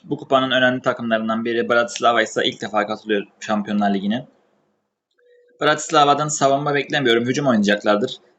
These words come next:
Celtic de aynı şekilde hücum oynayacaktır. Karşılıklı gol vara verilen oran gerçekten güzel. Celtic özellikle Şampiyonlar Ligi'nde kalesini kolay kolay gole kapatamaz diye düşünüyorum. Liginde gole kapatsa da burada Bratislava gol atacaktır. Celtic de kendi sahasında atar.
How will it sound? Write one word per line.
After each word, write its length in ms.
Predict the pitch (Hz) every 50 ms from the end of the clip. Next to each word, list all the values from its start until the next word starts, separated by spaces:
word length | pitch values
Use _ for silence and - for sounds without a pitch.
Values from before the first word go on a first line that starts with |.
| _ _
Celtic 440 | - - 160 135 123 - 131 -
de 80 | - 123
aynı 160 | 123 123 123
şekilde 320 | - 127 117 117 117 113 117
hücum 220 | 117 101 120 120
oynayacaktır. 440 | 117 110 104 98 98 - - 120 -
Karşılıklı 400 | - 120 117 110 - - - 131
gol 200 | 123 127 127 120
vara 200 | 127 127 123 120
verilen 240 | 120 117 117 120 120
oran 200 | 117 117 117 117
gerçekten 540 | 120 120 117 - 120 - - - 110 113
güzel. 260 | 107 107 117 120 120 120 - _ _ _ _ _ _ _
Celtic 600 | - 139 127 117 107 - 113 - - - - -
özellikle 300 | 120 123 127 - - 120
Şampiyonlar 540 | - 123 117 113 113 - 120 117 120 120 117
Ligi'nde 420 | 110 101 107 107 104 110 110 - - _ _ _
kalesini 420 | - 120 107 104 101 - 110 110 104
kolay 280 | - 113 113 110 110
kolay 220 | - 113 107 107 104
gole 240 | 107 107 104 104
kapatamaz 600 | 104 101 - 110 - 117 113 104 104 101 - -
diye 140 | - 104 98
düşünüyorum. 540 | 98 98 - - 113 113 110 110 110 117 - _ _ _ _ _ _ _ _ 107
Liginde 360 | 120 117 127 127 123 120 120 -
gole 220 | - 110 117 117 117
kapatsa 440 | 117 117 117 113 - - - 113
da 100 | 110 107
burada 360 | 107 110 110 113 113 - - - _ _ _ _ _ _ _ _ _ _ _ _ _ -
Bratislava 500 | - 123 127 - - - 127 123 113 117
gol 160 | 107 120 117
atacaktır. 420 | 117 110 - 113 101 90 - - 107
Celtic 380 | - - 110 107 - 113 -
de 80 | 110 107
kendi 220 | - 110 110 110
sahasında 420 | - - 104 101 - - 107 95 110
atar. 300 | 120 - 127 127 123